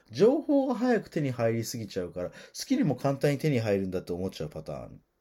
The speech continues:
うん。これはね、やばい。本当にね、やばい。何がやばいか、具体的に言っちゃうと、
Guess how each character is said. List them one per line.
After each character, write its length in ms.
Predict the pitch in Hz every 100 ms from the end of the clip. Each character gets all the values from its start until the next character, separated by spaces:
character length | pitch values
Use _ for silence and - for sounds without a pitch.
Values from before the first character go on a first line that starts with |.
| 92
う 60 | 90
ん。 100 | 156
こ 200 | - 214
れ 140 | 339
は 140 | 339
ね、 400 | 311 269 110 - _ _ _ -
や 180 | 104 101
ば 160 | 95
い。 120 | 76 _ _ _ _ _ _ _ _ _ _
本 200 | 175 185
当 160 | 185
に 80 | 170
ね、 320 | 156 117 76 _ - 90
や 140 | 104
ば 100 | 98
い。 80 | 80 - - -
何 260 | 214 294
が 100 | 117
や 140 | 98 98
ば 160 | 107
い 40 | 98
か、 140 | 82
具 180 | 82 104
体 200 | 135 131
的 160 | 127 127
に 60 |
言 120 | 113
っ 40 | 110
ち 160 | -
ゃ 40 | 107
う 60 |
と、 340 | - 113 80